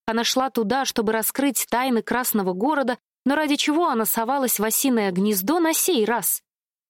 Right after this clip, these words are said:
«Ради того, чтобы обрести союзника», сказала себе Кая,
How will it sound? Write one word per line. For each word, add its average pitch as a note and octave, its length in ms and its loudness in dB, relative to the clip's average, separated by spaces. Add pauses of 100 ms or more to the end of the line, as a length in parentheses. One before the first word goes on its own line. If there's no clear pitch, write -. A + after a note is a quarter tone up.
(320)
«Ради F#3+ 360 0
того, F#3+ 320 0
чтобы F3+ 280 -2
обрести F#3 440 0
союзника», G3+ 840 0 (380)
сказала F3 500 -2
себе G#3+ 300 0
Кая, F#3+ 420 -2